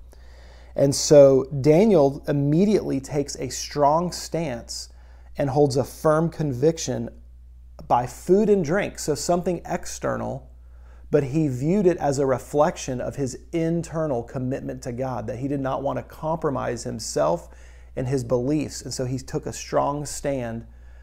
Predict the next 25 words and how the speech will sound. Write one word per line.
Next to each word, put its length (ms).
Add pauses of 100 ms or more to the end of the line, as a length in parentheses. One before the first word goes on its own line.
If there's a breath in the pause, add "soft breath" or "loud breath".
(100)
for 160
something 480
practical 760
and 120
tangible 680
as 160
it 40
relates 420
to 80
food 280
and 140
drink 380 (420 soft breath)
in 140
order 300
to 120
stay 260
devoted 520
to 80
God. 360 (560 soft breath)
And 120
so 120
as 140
a 40
direct 560
result 840